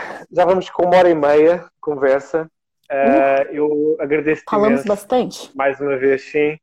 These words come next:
Speaker 1: Porque
Speaker 2: Ai,
Speaker 1: só-,
Speaker 2: obrigada
Speaker 1: acho
Speaker 2: eu
Speaker 1: que
Speaker 2: por ter
Speaker 1: são
Speaker 2: me
Speaker 1: mesmo,
Speaker 2: recebido.
Speaker 1: sim, são mesmo importantes estas informações e é tão raro ter pessoas desta área a, a falar abertamente sobre isto e a dar a cara e, portanto,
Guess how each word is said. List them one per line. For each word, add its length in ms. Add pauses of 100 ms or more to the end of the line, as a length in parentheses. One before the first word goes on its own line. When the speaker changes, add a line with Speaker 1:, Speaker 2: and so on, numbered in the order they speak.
(520)
Speaker 1:
Porque 180
Speaker 2:
Ai, 180
Speaker 1:
só-, 60
Speaker 2:
obrigada 460
Speaker 1:
acho 100
Speaker 2:
eu 100
Speaker 1:
que 60
Speaker 2:
por 80
ter 80
Speaker 1:
são 80
Speaker 2:
me 80
Speaker 1:
mesmo, 160
Speaker 2:
recebido. 640 (380)
Speaker 1:
sim, 140 (240)
são 100
mesmo 200
importantes 460
estas 220
informações 600
e 60
é 40
tão 180
raro 360 (400)
ter 160
pessoas 400
desta 320
área 260
a, 260
a 20
falar 340
abertamente 540
sobre 200
isto 220
e 100
a 40
dar 120
a 40
cara 340
e, 60
portanto, 420